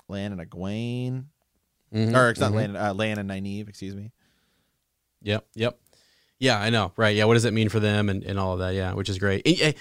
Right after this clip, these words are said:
Speaker 2: one other thing, too, we were talking about the Horn of Valyr. I know you, I remember one point in time we were talking, uh, in this past three months just about, like, well, you know, or even before that, we were making the podcast, you know, you're kinda like,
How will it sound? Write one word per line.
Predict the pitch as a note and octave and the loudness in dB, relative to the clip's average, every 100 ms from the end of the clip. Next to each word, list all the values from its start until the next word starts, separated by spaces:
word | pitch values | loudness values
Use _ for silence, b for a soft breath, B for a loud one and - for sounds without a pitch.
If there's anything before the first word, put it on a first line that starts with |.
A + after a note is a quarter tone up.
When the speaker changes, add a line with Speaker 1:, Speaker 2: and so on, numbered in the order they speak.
| B | B
Speaker 2:
one | B2 F3 | 0 2
other | G3 B2+ | 4 4
thing, | - C3+ A2 | 4 0 2
too, | B2+ A#2 | 2 2
we | G#2+ | 0
were | G#2+ | 2
talking | A#2 G#2+ | 0 0
about | G2 | -2
the | |
Horn | G#2 A#2 | 0 2
of | G#2 | 2
Valyr. | G2 G2+ G#2+ G2 | 2 2 2 2
I | |
know | G2+ | -2
you, | F2+ A2 | -2 -2
I | G#2 | 0
remember | G#2 G#2+ A2 G2 - b b | 2 2 0 -2 -6 b b
one | - A#2+ | 2 2
point | B2+ A#2 G#2 | 4 2 2
in | |
time | G#2 A2+ | 2 2
we | G#2+ | 2
were | G2+ | 0
talking, | A2+ G#2+ G#2+ G#2 G2+ - | 2 0 2 0 -2 -2
uh, | G#2 G2+ F#2+ F#2+ F#2+ G2+ | 0 2 2 0 -2 -4
in | G#2 | -6
this | G2 | -6
past | - G#2+ G2 | -2 -2 -2
three | A2 | -4
months | G2 G2 F#2+ | -2 -2 -4
just | - - | -4 -4
about, | G2+ G2 E2+ | 0 0 0
like, | F#2+ G2+ | -2 -4
well, | G#2 | -4
you | A#2+ | -2
know, | A#2+ - b b | -2 -4 b b
or | F3+ | 4
even | A3 | 4
before | C3 - C#3 | 2 2 2
that, | A2 | 4
we | G2+ | 2
were | G2+ | 0
making | A2 A2 G#2+ | 0 0 -2
the | F#2 | -2
podcast, | G#2 A2+ A2 F#2 F#2+ | 0 0 0 -4 -4
you | G#2+ | -2
know, | G2 | -2
you're | F#2+ | -2
kinda | F#2 G2+ | -2 -2
like, | F#2 F#2 | -2 -4